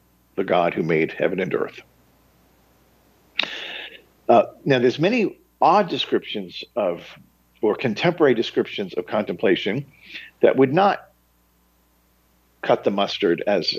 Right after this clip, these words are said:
Catholic teaching would go. So there's a lot of Zen-like practices or, um, Eastern, uh, meditation types that we would not want to engage in.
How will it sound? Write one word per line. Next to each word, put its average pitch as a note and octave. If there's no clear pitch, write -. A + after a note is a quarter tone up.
Catholic -
teaching E2
would D#2
go. D#2
So G#2+
there's A2+
a B2
lot C3
of B2+
Zen-like A#2+
practices -
or, F#2
um, F2+
Eastern, G#2
uh, F2+
meditation G#2+
types -
that B2+
we C3+
would A#2+
not A#2
want F#2+
to E2+
engage E2
in. -